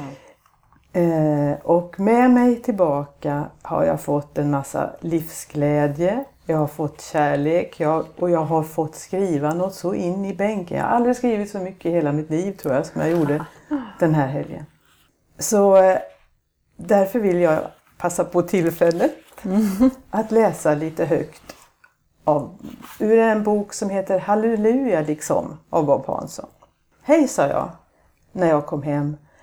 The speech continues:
Speaker 1: Huset stod tomt men lät snart sig fyllas. Jag strödde ut lite saker från min väska i de olika rummen. Jag ville vara rättvis. Inte glömma bort någon av hörnorna.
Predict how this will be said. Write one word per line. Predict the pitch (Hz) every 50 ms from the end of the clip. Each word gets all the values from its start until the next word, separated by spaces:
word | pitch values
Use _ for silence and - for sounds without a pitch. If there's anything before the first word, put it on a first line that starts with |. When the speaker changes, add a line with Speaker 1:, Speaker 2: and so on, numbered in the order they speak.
| _ _
Speaker 1:
Huset | - 220 247 254 247 - 269 262
stod | - - 254 233 -
tomt | - 196 175 185 220 247 247 -
men | 196 190 180 185 180
lät | 175 165 160 160 160
snart | - - 156 139 135 143 160 160
sig | - 196 190
fyllas. | 196 - - 226 190 160 147 - - 160 - - - _ _ _ _ _ _ _ _ _ _ _ -
Jag | 175 180 180
strödde | 175 - 185 180 170 180
ut | 190 170 139 131 -
lite | 156 147 - 170
saker | 160 - 208 190 156 151 - - 160
från | 156 175 170
min | 170 170 170
väska | 175 190 180 185 - - - - 151
i | 160
de | 165 175 175 185
olika | 185 175 160 151 151 156 175 165
rummen. | 170 165 156 151 151 151 156 160 170 170 - _ _ _ _ _ _ _
Jag | - 170 180
ville | 226 262 254 262 269
vara | 262 233 196 175
rättvis. | 165 160 160 - - - - 196 214 135 131 - - - - _ _ _ _ _ _ _ _ _ _ _ _ -
Inte | 185 185 175 170 175
glömma | 156 170 175 175 180 170 156
bort | 139 156 180 180 - -
någon | - 165 151 147 147 147
av | 147 147
hörnorna. | 139 175 175 165 151 147 151 156 160 165 175 -